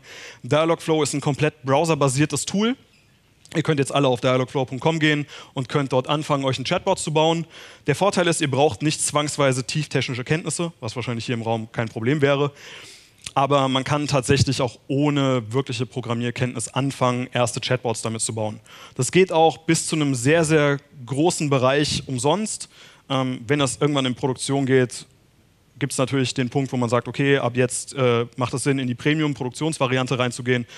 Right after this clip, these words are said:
Aber bis dahin, ähm, lässt sich das Ganze auch sehr, sehr günstig gestalten. Und Dialogflow besteht im Kern aus, sagen wir mal, fünf Features, Komponenten, äh, oder ähnlichem. Und zwar einmal den sogenannten Intents.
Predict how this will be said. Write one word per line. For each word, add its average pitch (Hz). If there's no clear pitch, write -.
Aber 131
bis 127
dahin, 127
ähm, 113
lässt 135
sich 131
das 120
Ganze 123
auch 117
sehr, 113
sehr 107
günstig 131
gestalten. 135
Und 131
Dialogflow 165
besteht 139
im 131
Kern 160
aus, 123
sagen 131
wir 131
mal, 120
fünf 151
Features, 139
Komponenten, 123
äh, 120
oder 120
ähnlichem. 196
Und 160
zwar 139
einmal 139
den 131
sogenannten 127
Intents. 185